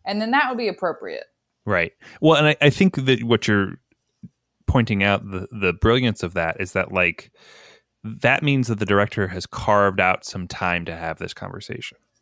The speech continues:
Speaker 2: right? Like,
Speaker 1: Right.
Speaker 2: the, the nightmare scenario is where,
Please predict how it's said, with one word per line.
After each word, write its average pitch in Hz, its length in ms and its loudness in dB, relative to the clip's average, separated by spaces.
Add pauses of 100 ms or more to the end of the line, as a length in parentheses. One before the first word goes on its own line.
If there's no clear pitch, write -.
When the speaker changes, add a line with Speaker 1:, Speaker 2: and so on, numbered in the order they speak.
(280)
Speaker 2:
right? 90 280 0
Like, 92 180 -2
Speaker 1:
Right. 147 180 -6
Speaker 2:
the, 104 160 2
the 113 140 2
nightmare 120 480 2
scenario 95 720 0
is 87 180 -10
where, 85 440 -2